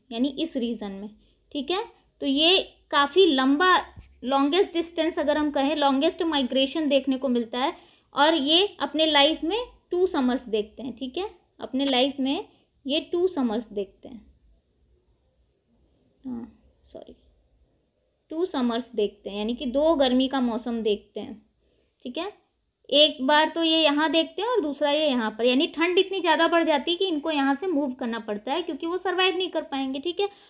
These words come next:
तो आप देख सकते हो ये पोलर रीजन है, पोलर रीजन है, दोनों ही पोलर, एक वन पोल से दूसरे पोल की तरफ मूव करना है,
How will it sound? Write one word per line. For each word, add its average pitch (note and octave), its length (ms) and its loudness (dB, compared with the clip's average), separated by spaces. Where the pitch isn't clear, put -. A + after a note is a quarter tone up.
तो D#4 60 2
आप D#4+ 140 8
देख D#4+ 260 2
सकते E4 260 -4
हो F4+ 60 0
ये E4+ 140 2
पोलर D4+ 440 2
रीजन D#4 360 -2
है, F4 120 -2
पोलर C#4+ 300 4
रीजन D4+ 340 0
है, E4 80 0
दोनों C#4+ 280 2
ही D#4+ 80 0
पोलर, C4 360 0
एक D4+ 260 0
वन D4+ 220 2
पोल D#4 220 0
से D#4 120 -6
दूसरे D4 300 -2
पोल C#4+ 300 0
की C#4 140 -8
तरफ D4 300 -2
मूव C4 300 2
करना C4+ 280 -2
है, F4 120 -8